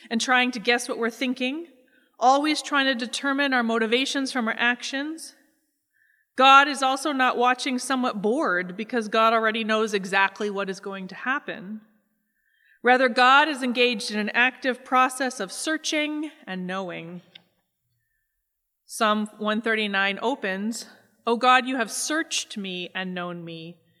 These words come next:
You know when I sit down and when I rise up. You discern my thoughts from far away. You search out my path and my lying down and are acquainted with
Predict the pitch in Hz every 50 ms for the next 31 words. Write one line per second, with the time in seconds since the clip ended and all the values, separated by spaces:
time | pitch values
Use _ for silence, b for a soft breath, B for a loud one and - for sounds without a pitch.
0 | b b b b b - 220 226 226 240 247 254 262 262 247 226 208 208 - -
1 | 226 - - - 277 262 262 262 262 254 254 240 220 208 214 214 208 208 202 196
2 | 202 196 196 196 185 233 240 277 320 - - - - - - _ _ - 220 220
3 | 185 214 208 - - 277 277 294 294 277 254 233 226 - 269 262 262 - - -
4 | - - 226 202 196 - - - 240 226 233 233 226 226 - 180 180 185 196 208
5 | 214 208 190 185 196 190 - _ b b b b b b b b b b b 220
6 | 214 - - 302 302 311 - - 302 - 226 226 220 226 - - 269 269 277 285
7 | 285 - 269 240 220 220 208 202 202 202 202 214 208 202 190 208 208 214 220 240
8 | 254 269 254 247 - - 208 - - 214 214 208 202 202 - - 277 277 285 285
9 | 277 277 247 202 196 202 196